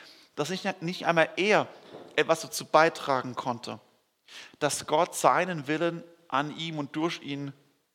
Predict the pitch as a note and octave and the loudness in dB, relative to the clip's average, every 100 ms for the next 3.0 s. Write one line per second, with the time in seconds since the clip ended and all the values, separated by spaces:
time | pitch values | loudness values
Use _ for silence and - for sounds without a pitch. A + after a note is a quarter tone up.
0 | _ - C3 - - A2+ - G#2+ - - | _ -4 -4 -4 -10 -12 -12 -14 -16 -20
1 | _ _ _ _ _ _ _ _ _ - | _ _ _ _ _ _ _ _ _ -18
2 | - - C#3 D#3+ - D3 D#3+ E3+ E3 E3+ | -16 -8 -6 -4 -4 -6 -4 2 2 0